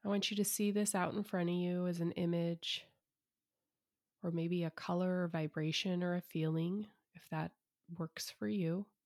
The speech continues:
And I just want you to take a moment to be in the energy of what it is that you want for yourself in twenty twenty-three.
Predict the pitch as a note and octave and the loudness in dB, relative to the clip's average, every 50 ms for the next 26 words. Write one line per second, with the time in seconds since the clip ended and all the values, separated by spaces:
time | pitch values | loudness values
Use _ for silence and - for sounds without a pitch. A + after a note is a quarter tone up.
0 | _ _ _ _ _ _ _ _ _ _ _ _ _ _ _ _ _ _ _ _ | _ _ _ _ _ _ _ _ _ _ _ _ _ _ _ _ _ _ _ _
1 | _ _ _ _ _ _ _ _ _ _ _ _ _ _ _ _ - A3+ A#3 A#3 | _ _ _ _ _ _ _ _ _ _ _ _ _ _ _ _ -8 -4 -4 -4
2 | A3+ - B3 - - B3 A#3+ A3+ - B3+ A#3+ A#3 A#3 - A#3+ G#3+ - A3+ G#3+ F#3 | -2 -2 -4 -4 -2 -2 -2 0 0 0 0 0 0 0 0 0 2 2 4 4
3 | E3 E3 E3+ E3 E3+ E3 E3+ - - - - - F3+ E3+ E3 E3 E3 - G#3 G#3+ | 4 4 4 4 4 2 0 0 -4 -6 -4 0 0 2 2 0 0 0 2 2
4 | A3+ A3 G#3 G3+ F#3+ - - E3+ E3 E3 E3+ E3+ E3 - - D#3+ D#3 D#3 D#3+ E3+ | 4 4 4 4 2 2 2 2 2 2 2 0 0 -2 -4 -2 -2 -2 -2 -2
5 | E3+ - _ _ _ _ _ _ _ _ _ _ _ _ _ _ _ _ _ _ | -4 -6 _ _ _ _ _ _ _ _ _ _ _ _ _ _ _ _ _ _
6 | _ _ _ _ _ _ _ _ - - F3+ F3 F3 F3+ - - F3 F3 F#3+ G3+ | _ _ _ _ _ _ _ _ -2 0 2 2 2 0 -2 0 0 2 2 2
7 | - A3 F3+ E3+ F3 G3 - - - - F3+ F3+ F#3 - _ - F3+ F#3+ G3+ F#3+ | 2 2 2 2 2 0 -4 -8 -6 -4 -2 -2 -2 -4 _ -6 -2 0 0 2
8 | G3+ A3 - F#4 - - F#3 E3+ D#3+ D#3 D3+ - - - - - F#3+ - - - | 2 0 -2 -4 -6 -4 -2 -2 -2 -2 -2 -4 -6 -6 -8 -8 -10 -14 -18 -20
9 | - _ _ _ _ _ _ _ _ _ _ _ _ _ _ _ _ _ _ _ | -20 _ _ _ _ _ _ _ _ _ _ _ _ _ _ _ _ _ _ _
10 | _ _ _ _ _ _ _ _ _ _ _ _ _ _ _ _ _ _ _ _ | _ _ _ _ _ _ _ _ _ _ _ _ _ _ _ _ _ _ _ _
11 | _ _ _ - G3+ E3+ E3+ - - - E3+ E3+ E3+ E3 - - F3 E3+ E3+ D#3+ | _ _ _ -8 -4 -4 -4 -4 -4 -4 -2 0 0 -2 -2 -4 -4 -4 -4 -4
12 | - - F#3+ F3 F3 F3+ F3+ F3+ - | -6 -8 -8 -8 -6 -6 -6 -8 -10